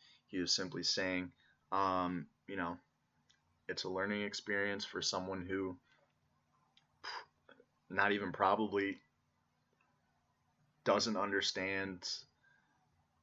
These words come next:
entirely what that movie is about. Um, so cool to see C J, um, doing his thing in New Orleans. Um,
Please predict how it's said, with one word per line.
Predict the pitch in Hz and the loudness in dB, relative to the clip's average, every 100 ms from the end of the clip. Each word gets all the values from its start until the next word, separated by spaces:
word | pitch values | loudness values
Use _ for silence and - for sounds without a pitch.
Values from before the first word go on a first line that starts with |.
| - | -6
entirely | 101 - - 104 107 98 95 | -4 0 6 10 10 8 2
what | 95 95 | 2 4
that | 95 | 4
movie | 92 95 87 | 4 -2 -2
is | |
about. | 82 80 92 85 - _ - | -2 2 4 4 0 _ -6
Um, | 85 82 80 85 - _ _ _ _ _ _ _ _ _ _ _ _ _ - _ _ | -2 0 -2 -6 -12 _ _ _ _ _ _ _ _ _ _ _ _ _ -20 _ _
so | - 90 85 80 - _ _ - - _ - | -4 0 0 0 -6 _ _ -20 -20 _ -4
cool | 120 113 | 2 2
to | |
see | 107 110 | 2 0
C | - 107 | 0 0
J, | 104 104 98 98 - - - - | 4 6 6 4 -8 -14 -14 -6
um, | 90 87 87 85 87 _ - | -2 0 0 -2 -10 _ -2
doing | 113 107 | 0 2
his | 101 | 2
thing | - 104 101 | 2 0 0
in | 95 92 _ - | -4 -8 _ -12
New | 95 | 0
Orleans. | 107 135 147 - - - - - - - | 4 6 6 2 -10 -20 -20 -20 -10 -2
Um, | 87 71 | -2 -2